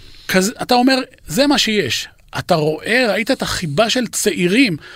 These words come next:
שאולי ב-, ביום יום לא מתחברים לא למוזיקה ולא לתכנים,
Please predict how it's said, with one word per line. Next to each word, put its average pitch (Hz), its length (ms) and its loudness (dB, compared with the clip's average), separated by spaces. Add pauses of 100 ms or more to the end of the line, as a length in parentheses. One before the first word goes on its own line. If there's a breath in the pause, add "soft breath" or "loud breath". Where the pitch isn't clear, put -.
(160 loud breath)
שאולי 185 400 2
ב-, 202 160 2
ביום 196 300 2
יום 233 200 2
לא 240 80 4
מתחברים 226 500 4
לא 190 140 6
למוזיקה 226 500 2
ולא 202 160 4
לתכנים, 214 520 0